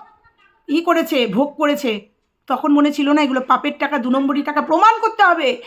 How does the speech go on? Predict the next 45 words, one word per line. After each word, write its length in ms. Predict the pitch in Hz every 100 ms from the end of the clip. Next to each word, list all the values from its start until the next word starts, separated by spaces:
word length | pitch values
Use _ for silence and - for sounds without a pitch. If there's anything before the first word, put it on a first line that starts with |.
| - -
যে 160 | 208 330
ও 140 | 339
যে 140 | 339 381
বলেছে 340 | 339 392 453
প্রত্যেকটা 460 | 453 392 403 403 330
ভি-, 140 | 320
কয়েকটা 360 | 339 - - 311
ভিডিওতে 500 | 285 311 302 247 233 - -
যে 140 | 285
ওর, 140 | 311 330
আহ, 400 | - - 262 269
পাপের 380 | 339 370 466 -
টাকা, 280 | 392 359 320
দরকার 420 | 277 320 339 427
নেই 140 | 381 359
সেই 140 | 339
পাপের 300 | - 277 339 339
টাকার, 320 | 277 285 240 226 - 233
দু 100 | 370
নম্বরই 380 | 440 440 415 392
টাকা, 260 | 339 311
সেগুলোও 320 | 240 214 269
প্রমাণ 320 | 285 311 349 370
করতে 240 | 392 381
হবে। 140 | 359
কারণ 400 | 339 254 277 427 427 - -
ওর 140 | 254
ভিডিওতে 560 | 277 285 294 330 339 349
বা 160 | 277
কোথাও 460 | 269 262 277 330 370
ওর 100 | 262
শ্বশুর, 440 | - 233 311 330 - - -
আহ, 120 | 233
সোশ্যাল 320 | 220 240 254
মিডিয়াতে 380 | 247 233 247 254
নেই, 240 | 233 220 202 -
সেই 300 | - 339 415
জন্য 240 | 415 415 415
তার 180 | 381
শ্বশুরকে 460 | - 320 330 392 392
টেনে 300 | - 349 381
আমাকে 260 | 381 339 320
কথা 220 | 277 277
বলতে 260 | 269 254 294
হয়েছে, 440 | 220 240 240 202